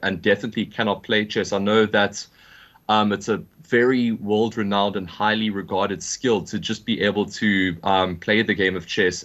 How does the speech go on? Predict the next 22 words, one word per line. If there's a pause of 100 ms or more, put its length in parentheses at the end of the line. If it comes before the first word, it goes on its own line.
and
to,
to
go
on
and,
and
to
be
one
of
the
world's
best
is
just
something
that,
uh,
Ding
Liren
and